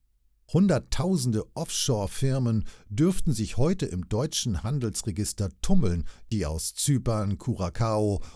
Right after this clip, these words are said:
oder der Ukraine hier Geschäfte betreiben. Ein guter Teil davon dürfte letztlich Eliten aus Schwellen- und Entwicklungsländern gehören, die sich deutscher Rechtspersonen bedienen, um Vermögen zweifelhaften Ursprungs zu verwalten.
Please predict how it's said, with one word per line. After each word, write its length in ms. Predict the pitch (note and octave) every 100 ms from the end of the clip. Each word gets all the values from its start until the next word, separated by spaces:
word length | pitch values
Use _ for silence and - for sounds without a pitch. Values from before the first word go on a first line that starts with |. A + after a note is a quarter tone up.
| -
oder 240 | B2+ B2 G2+
der 220 | G2+ A2
Ukraine 760 | A2 G#2 F#2+ B2 B2+ A#2+ B2+ - -
hier 340 | - B2+ F2
Geschäfte 480 | F#2+ - A#2+ - -
betreiben. 560 | - - D#2+ D2+ D2 - _ _ _ _ _ _
Ein 220 | F#3 E2
guter 420 | D#2+ D3+ F3+ B2 -
Teil 340 | C3+ E3+ F#2+
davon 500 | F#2+ A#2+ A#2 C3+ B2+ - -
dürfte 380 | A2+ G3 - C#3+
letztlich 560 | A2 B2+ - C#3 A#2+ F#2+
Eliten 480 | F#2+ B2+ C#3 B2+
aus 240 | E2 E2 -
Schwellen- 440 | - A2 B2 B2
und 300 | G#2+ F#2+ -
Entwicklungsländern 960 | F2 - B2+ G#2 G2 - G#2 G2 G2+ G2+
gehören, 540 | G#2+ F#2 A#2 A2+ D#3 - - - G#2
die 240 | A#2 F#3+
sich 340 | D#3 F#3 -
deutscher 440 | - C#3 C#3 C3+ G#2
Rechtspersonen 880 | A#2 - - A#2+ G2+ A#2 A#2 A2 G2
bedienen, 600 | E2+ G#2+ C3 B2 B2+ - - -
um 160 | A#2
Vermögen 720 | - G2 F#2 D#3 G#3+ B2+ E2+ D2
zweifelhaften 840 | - G2+ A#2+ B2 G2+ G#2+ - A2
Ursprungs 680 | A#2+ A#2+ - - B2 B2+ -
zu 140 | C3+
verwalten. 720 | B2 C#3+ B2 D#2+ D2 D#2+ D2